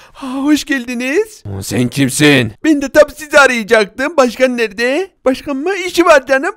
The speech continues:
Speaker 1: Buyur bana söyle. Bu köyleri eski haline getirmeniz gerekiyor.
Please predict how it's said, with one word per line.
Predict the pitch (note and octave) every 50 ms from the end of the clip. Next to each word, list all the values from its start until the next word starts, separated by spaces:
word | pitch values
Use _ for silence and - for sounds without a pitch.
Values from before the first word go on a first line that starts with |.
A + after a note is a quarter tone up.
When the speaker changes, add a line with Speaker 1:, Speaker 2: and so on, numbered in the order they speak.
| - F#4+
Speaker 1:
Buyur | E4 D#4+ D4+ C#4+
bana | D4 C#4 C#4 C#4+ C4
söyle. | - C4 B3 A#3+ A#3 A#3+ B3+ C4+ D#4 G4+ G#4 - -
Bu | A#3+
köyleri | - C4 C4+ C4+ C4 C4+ C#4 C#4+
eski | C#4+ C#4 B3+ C4+ - C#4+
haline | C#4 C4+ C4 C#4 C#4
getirmeniz | B3+ B3+ - B3 A#3 A#3 A3+ G#3+ G3+ G3
gerekiyor. | G3 A3 G#3+ G#3 F3+ - G#3+ G#3+ G#3+ A3+ B3 C#4